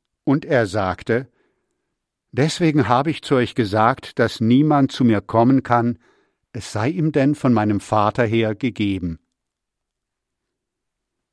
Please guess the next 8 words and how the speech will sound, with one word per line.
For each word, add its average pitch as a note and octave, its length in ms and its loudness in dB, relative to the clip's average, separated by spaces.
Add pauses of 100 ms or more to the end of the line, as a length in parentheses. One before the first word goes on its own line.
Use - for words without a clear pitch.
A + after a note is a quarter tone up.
(120)
Wegen A#2+ 260 0
dieses C#3+ 420 -2
Wortes B2+ 460 0
gingen A#2 300 0
viele C3 340 -2
seiner A2+ 240 0
Jünger G#2 460 -2
weg, - 380 -6